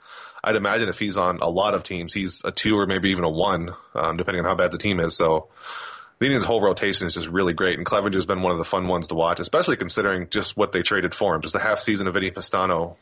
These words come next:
when he was coming off, uh, Tommy John surgery, when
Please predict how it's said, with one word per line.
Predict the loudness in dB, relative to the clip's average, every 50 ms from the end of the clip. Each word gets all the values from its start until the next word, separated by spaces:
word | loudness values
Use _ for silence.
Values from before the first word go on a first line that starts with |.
| _ _
when | -2 -2
he | 0
was | 0 -2
coming | -2 -2 -2 -2 0 0
off, | 0 0 0 -2 -2 -6 -6 -2
uh, | 0 0 0 0
Tommy | 0 -2 -2 0
John | 0 2 0 0 0
surgery, | 0 -2 -2 -2 -2 -2 -4 -4 -6 -10 _ _ _
when | -2 -2 0 0 -2 -6